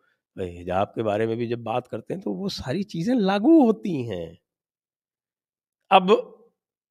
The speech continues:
इनसे ये पूछिए कि आप, ये जो लड़कियां हैं, कि आप जो हैं इतनी जद्दोजहद कर रही हैं, इतनी शिद्दत से आप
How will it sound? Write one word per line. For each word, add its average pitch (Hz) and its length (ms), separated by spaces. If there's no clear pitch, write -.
इनसे 220 260
ये 240 140
पूछिए 143 440
कि 175 80
आप, 175 380
ये 123 100
जो - 400
लड़कियां 110 380
हैं, 98 100
कि 170 80
आप 175 320
जो 170 160
हैं 151 320
इतनी 156 720
जद्दोजहद 139 640
कर 117 180
रही 101 240
हैं, 135 240
इतनी 139 260
शिद्दत 123 460
से 127 400
आप 107 500